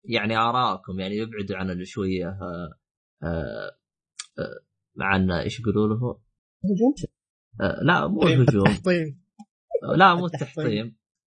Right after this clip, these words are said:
Speaker 1: آه، ابعدوا عن العاطفة، أعطوها آراءكم بكل صراحة، ولكن ابعدوا عن، آه، آه،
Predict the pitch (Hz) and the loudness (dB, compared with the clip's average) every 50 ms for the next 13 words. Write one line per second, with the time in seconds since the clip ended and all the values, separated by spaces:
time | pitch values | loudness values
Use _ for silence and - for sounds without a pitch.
0 | _ - 73 80 78 69 - - - _ _ _ _ _ _ _ - 131 156 170 | _ -16 -12 -12 -12 -12 -14 -16 -20 _ _ _ _ _ _ _ -2 0 2 2
1 | 175 160 147 135 120 117 123 120 117 101 113 107 98 95 - 90 90 - 87 98 | 2 2 2 4 4 4 4 2 2 2 2 2 0 0 -4 -8 -14 -12 -12 -12
2 | 107 - - 127 131 131 180 151 147 139 143 147 156 135 123 127 - 131 117 113 | -8 -4 -2 -2 0 0 0 2 2 2 2 2 0 -2 -4 -4 -6 -8 -10 -10
3 | 127 - - 120 113 - - 101 98 104 107 104 - 120 123 131 131 - _ - | -10 -10 -10 -10 -8 -8 -8 -6 -4 -2 -4 -4 -2 -4 -4 -6 -6 -10 _ -4
4 | 127 139 151 156 151 - - 147 - - 190 185 175 170 160 151 143 135 113 120 | -2 0 0 0 -2 -2 -6 -8 -6 -4 -4 -4 -4 -4 -4 -2 -2 0 0 0
5 | 143 156 151 - _ _ _ _ _ _ _ _ - 101 95 - - - - 87 | 0 -2 -4 -8 _ _ _ _ _ _ _ _ -12 -10 -10 -10 -10 -10 -10 -10
6 | - - | -10 -12